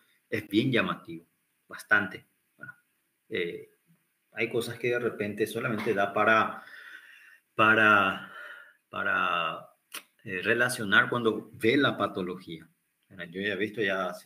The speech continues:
no he visto muchos, pero ya he visto ya situaciones con pas-, eh, dos, tres casos de paciente con Parkinson y llama la atención el temblor. Es bien llamativo, por eso que,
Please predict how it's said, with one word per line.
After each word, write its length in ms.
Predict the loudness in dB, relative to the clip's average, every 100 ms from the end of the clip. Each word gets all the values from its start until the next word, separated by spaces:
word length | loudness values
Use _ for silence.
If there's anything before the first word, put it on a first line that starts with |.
| _
no 160 | -6 -2
he 40 |
visto 200 | -2 -2
muchos, 360 | -2 -4 -6 -10
pero 140 | -6
ya 140 | -2 0
he 40 |
visto 200 | -2 -2
ya 120 | -4
situaciones 640 | -4 -12 -12 -12 -14 -18 -18
con 260 | -18 -14
pas-, 200 | -16 -16 -14
eh, 140 | -8 -8 -10 _ _ _
dos, 200 | -4 -2
tres 200 | -4 -2
casos 280 | 0 0 -2
de 60 | -6
paciente 380 | -6 -4 -4
con 200 | -4 -4
Parkinson 560 | 0 0 0 -6 -8 -8
y 140 | -10 -4
llama 300 | -2 0 2
la 100 | 2
atención 400 | 0 -6 -4 -2
el 140 | -4
temblor. 400 | -6 -4 -4 -6 _ _ _
Es 200 | -8 -4
bien 220 | 0 2 2
llamativo, 600 | 2 0 0 -2 -4 0
por 160 | 0
eso 220 | 0 -2
que, 260 | -2 -4